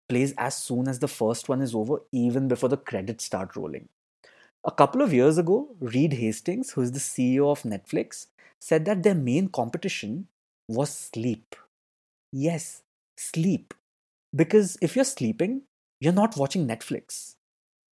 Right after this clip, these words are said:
Have you wondered why all these apps have a dark mode? So that you can continue scrolling through the night without hurting your eyes, hence beating their competitor, sleep.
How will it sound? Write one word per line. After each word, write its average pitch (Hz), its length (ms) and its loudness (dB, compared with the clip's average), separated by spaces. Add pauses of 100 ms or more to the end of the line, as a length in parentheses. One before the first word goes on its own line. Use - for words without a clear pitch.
(200)
Have 123 160 -2
you 226 100 6
wondered 127 580 4
why 143 260 0
all 123 240 2
these 139 220 0
apps 104 320 -4
have 127 160 -4
a 143 60 0
dark 107 420 -4
mode? 165 300 -2 (560)
So 156 200 0
that 190 160 0
you 180 80 -4
can 190 160 -2
continue 165 420 -2
scrolling 139 580 0
through 147 280 0
the 160 100 6
night 117 340 -2
without 127 280 2
hurting 123 380 -2
your 117 180 0
eyes, 95 460 -10 (440)
hence 151 260 -4
beating 120 440 -2
their 139 100 4
competitor, 120 720 -4 (380)
sleep. - 580 0